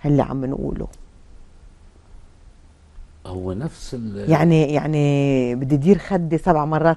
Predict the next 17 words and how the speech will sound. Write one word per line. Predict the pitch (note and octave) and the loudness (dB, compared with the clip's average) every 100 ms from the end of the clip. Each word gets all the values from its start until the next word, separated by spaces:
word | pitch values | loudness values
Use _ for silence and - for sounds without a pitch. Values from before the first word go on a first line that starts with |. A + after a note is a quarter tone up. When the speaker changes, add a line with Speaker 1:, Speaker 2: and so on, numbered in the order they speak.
| - | 0
Speaker 1:
سبعين | D3 D3 E3 | -4 0 0
مرة؟ | D#3 D3+ E3+ F#3 F3 - - - - - - - - - - | 0 0 2 0 -2 -14 -16 -16 -16 -14 -16 -16 -14 -12 0
Speaker 2:
لا، | B2+ E3 - | 2 2 -2
المحبة | G#2+ G#2+ - C#3 C#3+ | -2 -2 0 -2 -4
مش | D3 - | -8 -8
معناتها | D#3+ D#3 E3 D3+ B2 A#2 | -6 -4 -4 -2 -4 -4
آكل | - A2 | -6 -6
قتلي | C3+ - G#2 | -8 -8 -10
أنا. | D#2+ E2+ - - - - - - - - - - - - - - | -10 -14 -16 -18 -20 -20 -20 -20 -18 -16 -16 -14 -12 -10 -12 -6
أبدا. | C3+ D3+ A#2 G2+ F2 - - - - - - G#2 | 2 4 4 0 -8 -16 -20 -18 -16 -16 -8 4
لا، | C3 | 4
نحن | A#2+ A2+ B2 C3 | 4 -6 -4 -2
ما | D3 | -2
فينا | F3 G3+ F#3 B2+ | -2 -2 -2 -4
نقول | A#2 B2+ C3 A#2+ | -6 -6 -4 -6
أنه | G2+ G2 G2 | -6 -6 -4
ال-، | F#2+ | -6